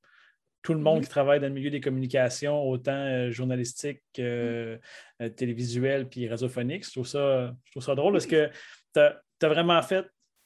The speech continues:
Speaker 1: cégep en sciences humaines, puis après ça, t'es parti en com à l'extérieur.
Speaker 2: Ouais, c'est vraiment, en plus, tu sais, A T M, c'était chez nous, là. C'était, c'était pas, euh, j'avais
Speaker 1: C'est
Speaker 2: pas
Speaker 1: dix
Speaker 2: besoin. Il y a
Speaker 1: minutes.
Speaker 2: plein de monde qui, qui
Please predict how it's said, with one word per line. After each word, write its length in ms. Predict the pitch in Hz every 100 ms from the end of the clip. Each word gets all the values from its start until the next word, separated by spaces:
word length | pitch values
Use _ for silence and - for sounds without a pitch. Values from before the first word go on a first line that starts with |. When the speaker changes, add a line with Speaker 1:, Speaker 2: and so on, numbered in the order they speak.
| _ _ _
Speaker 1:
cégep 400 | - - 151 175
en 60 | 165
sciences 240 | 139 147 -
humaines, 160 | 160
puis 60 | 151
après 120 | 127
ça, 140 | 127
t'es 100 | 143
parti 260 | 131 131 156
en 80 | 139
com 160 | 131 139
à 80 | 131
l'extérieur. 480 | 123 127 127 143 170 _ _ _ _
Speaker 2:
Ouais, 280 | 233 254 269 - -
c'est 160 | -
vraiment, 320 | 240 233 269 302
en 120 | 226
plus, 220 | 226 320 320
tu 100 | 285
sais, 60 |
A 80 | 240
T 80 | 247
M, 100 | 269
c'était 160 | 277 226
chez 160 | 262
nous, 220 | 247 302
là. 120 | 320 294 - _ _ _
C'était, 180 | - 226
c'était 240 | 220 -
pas, 380 | 220 277 285 269
euh, 60 | 233
j'avais 160 | 233
Speaker 1:
C'est 60 | 226
Speaker 2:
pas 60 |
Speaker 1:
dix 120 | 262 269
Speaker 2:
besoin. 80 |
Il 40 | 277
y 20 |
a 40 | 233
Speaker 1:
minutes. 80 | 285
Speaker 2:
plein 100 | 285
de 120 | 269 277 320
monde 100 | 302
qui, 260 | - 247
qui 120 | 233